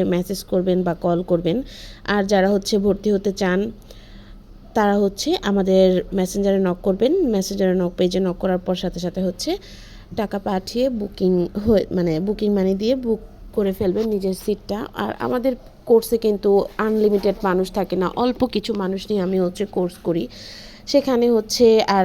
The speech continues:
আমি রেগুলারও কোর্স করি না যে হচ্ছে আজকেই করলাম, আবার হচ্ছে এক মাস পর আরেকটা কোর্স চালু করবো, এরকম না। আমি অনেক দিন পর পর একটা কোর্স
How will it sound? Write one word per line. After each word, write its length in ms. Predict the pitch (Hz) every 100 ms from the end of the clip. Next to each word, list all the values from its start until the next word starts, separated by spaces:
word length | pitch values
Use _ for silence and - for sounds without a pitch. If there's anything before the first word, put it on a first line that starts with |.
| 190
আমি 100 | 214
রেগুলারও 420 | 233 233 262 262
কোর্স 240 | 247 202 -
করি 220 | 202 190
না 120 | 185 190 196
যে 80 | 190
হচ্ছে 220 | 185 185 202
আজকেই 380 | 185 190 226 220
করলাম, 300 | 214 190 185 190 - - - -
আবার 320 | 208 196 202 202
হচ্ছে 280 | 190 196 220 190 180
এক 140 | - 202
মাস 100 | 208 208
পর 80 | 214
আরেকটা 300 | 185 180 208
কোর্স 240 | 208 190 190
চালু 200 | 202 190
করবো, 180 | 196 208 226
এরকম 220 | 214 175 175
না। 40 | 165
আমি 100 | 202 196
অনেক 140 | 190 190
দিন 140 | 196 190
পর 100 | 175 185
পর 80 | 185
একটা 220 | 180 180
কোর্স 280 | 196 185